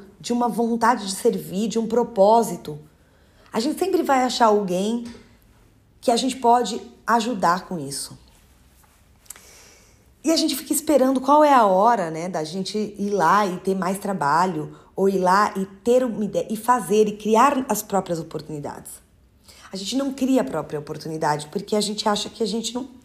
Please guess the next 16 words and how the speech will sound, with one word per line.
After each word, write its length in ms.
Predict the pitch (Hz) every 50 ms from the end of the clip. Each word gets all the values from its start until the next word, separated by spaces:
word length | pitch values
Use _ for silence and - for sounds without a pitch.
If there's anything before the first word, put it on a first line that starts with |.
| - _ _
não 140 | 254 254 339
vai 280 | - - 240 240 -
conseguir. 580 | - 233 208 - - - - 131 131 - - _ _ _ _ _ _ _ _ _ _ _ _ - 139 131 - - 202 - - - -
Ou 120 | 190 226
ne-, 300 | 247 - - - 233 254
que 100 | - -
a 40 | 302
gente 260 | - 302 294 - -
tem 280 | - - 247 226 233 247
qualquer 340 | - 240 220 214 214 202 196
capacidade 880 | - 220 220 214 196 190 - - 180 185 156 143 165 202 220 190 185
ou 60 | 180
qualquer 260 | - 190 190 190 208 196
potencial 480 | - 208 208 208 202 190 202 190 190
pra 200 | 190 214 214 208
isso. 440 | 175 180 185 - - - - -